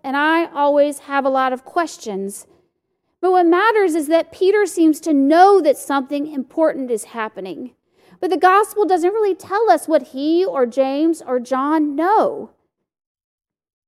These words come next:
And I feel the same way. Something important has happened in this story, but I don't really fully understand it. And then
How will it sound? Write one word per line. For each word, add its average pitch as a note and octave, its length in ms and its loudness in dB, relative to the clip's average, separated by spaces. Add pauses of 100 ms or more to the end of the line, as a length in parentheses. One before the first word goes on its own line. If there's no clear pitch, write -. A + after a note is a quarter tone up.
(880)
And F4 100 -6
I G#4 160 0
feel A4 200 0
the G4 60 0
same F4 460 0
way. B3+ 520 -4 (760)
Something G4+ 380 -2
important D#4 600 -2
has C4+ 140 -4
happened D#4+ 500 -6
in C4+ 220 -4
this C4 120 -4
story, E4+ 520 -2
but D4 160 -2
I D#4+ 160 -10
don't F#4 320 -2
really E4 260 -2
fully D#4+ 680 -2
understand D#4+ 760 -4
it. - 260 -20 (2500)
And F4 240 4
then F4 480 4